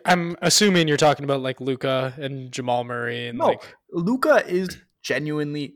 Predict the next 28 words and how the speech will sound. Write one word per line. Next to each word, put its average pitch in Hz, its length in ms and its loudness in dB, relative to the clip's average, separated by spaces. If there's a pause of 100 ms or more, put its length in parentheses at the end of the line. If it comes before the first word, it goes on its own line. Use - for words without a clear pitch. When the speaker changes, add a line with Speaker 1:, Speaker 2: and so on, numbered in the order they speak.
Speaker 2:
that 123 260 -2
good. 123 200 -6 (140)
I 147 80 2
have 160 140 2
always 135 400 -4
thought 135 340 -2
he 139 80 -8
was 127 220 -12
genuinely 127 600 -6
that 120 280 -6
good. 117 180 -10 (240)
But - 120 -6
people 285 300 -6
are 240 60 -4
comparing 185 420 -2
him 170 120 -6
to 160 120 -6
LeBron 143 460 -2
James 170 340 -8
when - 160 -14
people 208 260 -2
should 180 180 -4
be 139 100 -6
comparing 147 460 -6
him 143 100 -8
to 120 80 -8
Dirk 143 300 -4
Nowitzki. 135 500 -6